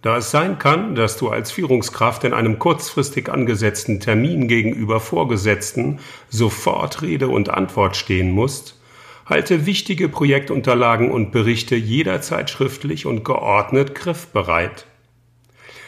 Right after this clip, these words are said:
da digitale Systeme nicht immer funktionieren.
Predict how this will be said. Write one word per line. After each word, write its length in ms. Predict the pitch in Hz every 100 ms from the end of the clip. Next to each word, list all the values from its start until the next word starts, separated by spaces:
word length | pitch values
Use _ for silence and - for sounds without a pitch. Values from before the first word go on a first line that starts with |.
| -
da 200 | 107 104
digitale 640 | 98 98 104 95 104 95 107
Systeme 540 | 113 110 - 127 135
nicht 300 | 143 143 -
immer 320 | 127 92 82
funktionieren. 880 | 82 117 117 - 73 78 90 92 87